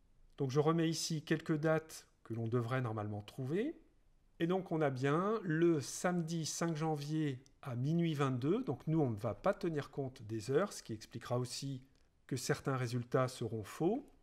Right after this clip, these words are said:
On a déjà nos différentes formules qui donnent le jour julien, le nombre de jours entre deux dates et le jour de la semaine. On en aura besoin pour savoir si c'est un dimanche. Donc pour trouver la date de Pâques d'une année, on va déjà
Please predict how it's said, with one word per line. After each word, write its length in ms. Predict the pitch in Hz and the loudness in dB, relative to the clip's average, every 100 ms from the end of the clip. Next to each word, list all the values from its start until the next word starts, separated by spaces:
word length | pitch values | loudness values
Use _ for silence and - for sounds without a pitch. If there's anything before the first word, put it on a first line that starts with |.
| - _ | -20 _
On 160 | 139 151 | 0 2
a 80 | 151 | 2
déjà 380 | 147 143 151 | 2 2 0
nos 120 | 143 120 | 2 0
différentes 460 | 120 - 120 110 | -2 -4 -2 -2
formules 580 | 104 123 123 156 208 285 262 - - _ - | -4 -4 -2 0 0 -2 -8 -16 -20 _ -6
qui 160 | 165 | -2
donnent 400 | 139 156 139 110 101 - | 6 6 6 0 -8 -6
le 120 | 120 | -4
jour 260 | 117 110 | -2 -4
julien, 600 | 104 117 117 139 160 190 233 - | -4 -6 -2 0 0 -2 -6 -6
le 220 | 131 151 | -2 2
nombre 320 | 151 143 135 | 2 2 0
de 100 | 127 | 0
jours 240 | 131 131 120 | -2 -2 -2
entre 260 | 110 - | -4 -6
deux 180 | 107 110 | -6 -4
dates 460 | 117 143 190 - - _ | -2 0 0 -4 -16 _
et 240 | 202 226 220 | 0 0 -2
le 120 | 139 | -2
jour 180 | 139 214 | 0 0
de 60 | |
la 80 | 214 | 0
semaine. 320 | - 131 107 - _ _ | -2 -6 -6 -10 _ _
On 140 | 110 | -10
en 100 | 107 | -6
aura 220 | 107 101 113 | -4 -4 -4
besoin 420 | 110 104 135 190 | -6 -6 -4 -4
pour 140 | 143 | -4
savoir 420 | - 107 139 170 | -8 -2 0 0
si 160 | - 147 | -2 -10
c'est 240 | - 127 | -8 -6
un 140 | 156 160 | -4 -4
dimanche. 560 | 156 147 101 - - - _ _ _ _ | -2 -4 -4 -12 -20 -20 _ _ _ _
Donc 120 | 120 | -10
pour 160 | - - | -8 -8
trouver 200 | - 170 | -4 0
la 120 | 151 | 2
date 180 | 139 131 | 0 0
de 120 | 123 | -2
Pâques 260 | 117 123 110 | 0 -2 -2
d'une 200 | 104 101 | -4 -4
année, 480 | 104 120 180 254 - - _ _ _ 139 | -2 -2 -2 -4 -8 -18 _ _ _ -2
on 80 | |
va 100 | 139 | 0
déjà 640 | 131 139 131 139 139 127 | 2 0 2 2 2 0